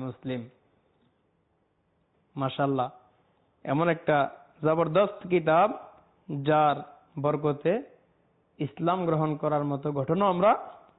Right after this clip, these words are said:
শুনেছি। তো আল্লাহ তাআলা, আমরা যারা এতক্ষণ পর্যন্ত বয়ান শ্রবণ করেছি, নিজের জীবনকে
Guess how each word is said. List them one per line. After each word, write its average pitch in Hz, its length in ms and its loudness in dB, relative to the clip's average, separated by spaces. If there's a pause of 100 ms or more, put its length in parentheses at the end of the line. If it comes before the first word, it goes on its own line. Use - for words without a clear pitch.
(400)
শুনেছি। 170 540 0 (1300)
তো 151 40 2 (100)
আল্লাহ 160 200 4 (120)
তাআলা, 135 280 4 (1300)
আমরা 143 220 0 (120)
যারা 135 220 2 (1160)
এতক্ষণ 180 340 -2 (100)
পর্যন্ত 135 340 -2 (840)
বয়ান 127 320 -4 (100)
শ্রবণ 165 260 0 (100)
করেছি, 185 320 -2 (1300)
নিজের 139 360 -2
জীবনকে 190 460 0